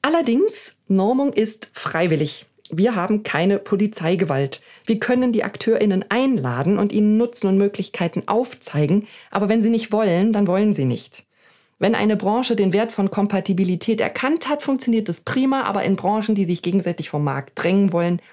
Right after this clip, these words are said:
können wir uns den Mund fusselig reden. Die AkteurInnen setzen sich doch nicht zusammen.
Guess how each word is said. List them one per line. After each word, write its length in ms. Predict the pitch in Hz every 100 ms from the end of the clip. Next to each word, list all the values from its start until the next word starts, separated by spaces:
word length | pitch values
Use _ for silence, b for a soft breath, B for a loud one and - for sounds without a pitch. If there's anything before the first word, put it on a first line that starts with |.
| b b b -
können 200 | 208 214
wir 60 |
uns 160 | 196 196
den 220 | 196 196
Mund 260 | 208 247 240
fusselig 340 | 254 220 220
reden. 320 | 214 208 214 214 B B
Die 100 | 226
AkteurInnen 520 | 233 254 208 190 208 220
setzen 280 | 170 -
sich 160 | 202 202
doch 200 | 147 151
nicht 200 | 156 -
zusammen. 440 | - 123 120 143